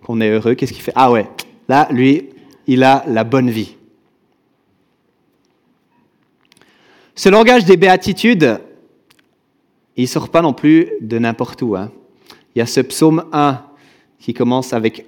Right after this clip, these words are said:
Heureux l'homme qui ne suit pas le conseil des méchants. » Ça continue, ça continue. Le tout début des psaumes,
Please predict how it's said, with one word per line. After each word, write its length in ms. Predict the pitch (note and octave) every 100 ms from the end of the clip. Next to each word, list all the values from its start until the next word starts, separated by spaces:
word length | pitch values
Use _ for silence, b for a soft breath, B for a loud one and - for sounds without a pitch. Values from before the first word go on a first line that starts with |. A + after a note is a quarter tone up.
| D3
Heureux 560 | C#3 C3 C3 C#3 - _ _ _ -
l'homme 540 | G#2 G#2+ A2 A2 A#2 A2+
qui 140 | -
ne 80 | G2+
suit 200 | F#2+ -
pas 360 | - A#2 A2+ -
le 100 | G#2
conseil 380 | G2+ A2 - A2
des 140 | G#2+
méchants. » 400 | G2 - G2 G2 _ _ _ _ _ _ _ _ _ _ _ _ _ _ _
Ça 160 | -
continue, 340 | - G#2 - G2+
ça 140 | G2
continue. 440 | - G#2 F#2+ F#2+ - _ b b b b
Le 100 | C3
tout 380 | - - C#4+ D#4+
début 480 | A#3 F#3 A3 A#3 -
des 160 | C3 B2
psaumes, 540 | - E3 F#3 F#3+ F#3